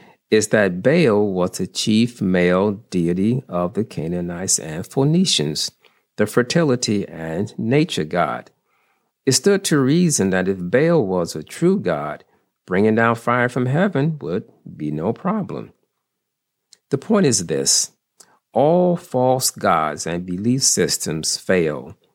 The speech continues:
when put to the test against God Almighty, the one true God. Elijah prepared his sacrifice on the altar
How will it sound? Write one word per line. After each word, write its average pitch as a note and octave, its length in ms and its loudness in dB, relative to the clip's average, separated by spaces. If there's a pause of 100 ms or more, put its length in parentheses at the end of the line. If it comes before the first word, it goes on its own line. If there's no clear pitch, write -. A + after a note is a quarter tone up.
(140)
when F2 180 -2
put C3 320 0
to A#2 160 -2
the G#2+ 120 2
test - 580 0
against D#2+ 420 -2
God F2+ 300 2
Almighty, D#2+ 600 0 (420)
the E2+ 100 -2
one F2+ 640 2
true D2+ 580 -2 (240)
God. B1+ 540 -4 (1500)
Elijah B2 500 4
prepared G#2 540 0
his - 260 2
sacrifice E2 800 -2
on F2 140 -2
the F2+ 120 -2
altar F2+ 580 -4